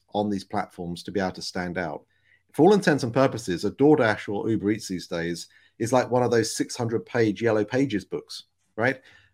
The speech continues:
And if, how are you gonna find a restaurant in that kind of mi-, you know, m-, mixture? You have to be able to find a way to be able to stand out. And, you know, one of the tips that we have in the new book, The Path to Digital Maturity, is that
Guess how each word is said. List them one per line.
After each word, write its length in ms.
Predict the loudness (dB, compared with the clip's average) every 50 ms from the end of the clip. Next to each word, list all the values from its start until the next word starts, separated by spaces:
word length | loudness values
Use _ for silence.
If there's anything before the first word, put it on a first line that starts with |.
| _ _ _ _ _ _
And 120 | 2 4 4
if, 160 | 4 2 0
how 140 | 0 4 6
are 60 | 6
you 60 | 6 6
gonna 140 | 4 2
find 280 | 2 2 2 2 2 2
a 60 | 0
restaurant 560 | 0 0 -2 -2 -2 -2 0 0 -2 0 -2
in 100 | -4 -2
that 220 | -2 -2 -2 -2 -4
kind 140 | -6 -6 -4
of 120 | -6 -6
mi-, 160 | -8 -8 -8 -8 -10
you 160 | -10 -8 -6
know, 80 | -6 -6 -6 -10 -12
m-, 140 | -16 -16 -16 _ _ _ _ _ _
mixture? 480 | -10 -10 -10 -10 -10 -14 -16 -16 -18 _ _ _ -20 _ _ _ _ _ _ _
You 240 | -8 -4 -4 -4
have 260 | 0 0 0 0 0 -4
to 80 | -6 -2
be 80 | 2 2
able 180 | 4 4 2
to 100 | 0 -4
find 260 | -6 -4 -4 -2 -2
a 40 | -2
way 180 | -2 -2 -2 -4
to 140 | -6 -8 _
be 80 | -6
able 220 | -4 -4 -4 -6 -8
to 280 | -10 -8 -6 -6 -6
stand 380 | -6 -8 -8 -8 -8 -6 -4 -2
out. 220 | -2 -2 -2 -6 -10 -18 -20 -20 -20 -20 _ _ _ _
And, 340 | -2 0 0 0 0 -4 -8 -14 _ _ -4
you 100 | -2 -2
know, 80 | 0
one 160 | 0 2 0
of 60 | 2 0
the 80 | -2
tips 260 | -2 -2 -2 -2 -2
that 80 | -4 -4
we 100 | -2 0
have 160 | 0 0 0
in 80 | 0 -2
the 60 | -2
new 180 | 0 0 0 0
book, 220 | 0 -4 -6 -6
The 60 | -12
Path 360 | -8 -6 -4 -4 -4 -6 -8
to 80 | -16 -10
Digital 320 | -8 -8 -8 -6 -8 -10
Maturity, 680 | -10 -10 -4 -2 -2 0 0 -2 -4 -6 -8 -8 -8 -10 _ _ _ _ _ _ _
is 160 | 0 0 2 4
that 280 | 4 4 4 2 -4